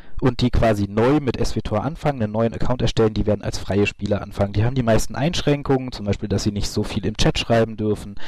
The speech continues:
dass sie nicht so viele Flashpoints machen dürfen, dass sie nur eine bestimmte Anzahl Credits haben dürfen, dass sie nur eine bestimmte Anzahl an,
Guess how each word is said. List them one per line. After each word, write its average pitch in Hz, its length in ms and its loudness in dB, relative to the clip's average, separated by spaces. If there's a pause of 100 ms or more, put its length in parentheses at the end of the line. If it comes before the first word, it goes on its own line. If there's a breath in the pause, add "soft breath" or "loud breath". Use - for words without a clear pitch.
(280 loud breath)
dass 180 160 2
sie 143 120 2
nicht 123 100 0
so - 80 -2
viele 104 200 0
Flashpoints 117 520 0
machen 110 240 -4
dürfen, 107 240 0
dass 107 140 0
sie 107 100 0
nur 101 80 -6
eine 101 80 -6
bestimmte 107 320 -6
Anzahl 104 220 0
Credits 143 380 2
haben 110 200 2
dürfen, 107 240 -2
dass 104 120 0
sie 107 80 -2
nur 104 100 -6
eine 107 80 -2
bestimmte 104 400 -4
Anzahl 110 320 0
an, - 160 -8